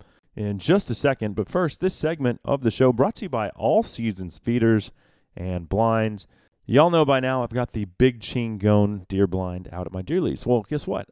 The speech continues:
I'm adding a little Chingon this season. I don't think the whole family, that's, I don't think all five of us will fit in there like we did the big Chingon, but I guarantee you Henry and I will enjoy it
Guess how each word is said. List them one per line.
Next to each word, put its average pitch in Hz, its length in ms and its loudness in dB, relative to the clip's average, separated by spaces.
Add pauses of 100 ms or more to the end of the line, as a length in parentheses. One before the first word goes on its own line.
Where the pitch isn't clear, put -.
(120)
I'm 147 160 -10
adding 113 340 -6 (100)
a - 40 -14
little 277 280 2
Chingon 95 560 -2
this 87 160 -18
season. 90 420 -12 (400)
I 104 140 0
don't 196 360 2
think 185 220 -8
the 139 120 -8
whole 135 160 -10
family, 110 440 -12
that's, 107 200 -18
I 110 100 -12
don't 117 140 -12
think 131 140 -10
all 147 180 -2
five 165 340 -6
of 135 100 -12
us 143 300 -4 (420)
will 113 100 -4
fit 123 180 -2
in 120 60 -2
there 117 140 2
like 107 240 -2
we 110 60 2
did 101 300 2
the 98 140 0
big 92 240 -2
Chingon, 90 480 -4
but 95 160 0 (520)
I 95 60 -4
guarantee 104 380 2
you 101 160 4
Henry 104 280 0
and 92 100 -4
I 90 140 -4
will 90 300 0
enjoy 95 440 4
it - 200 -4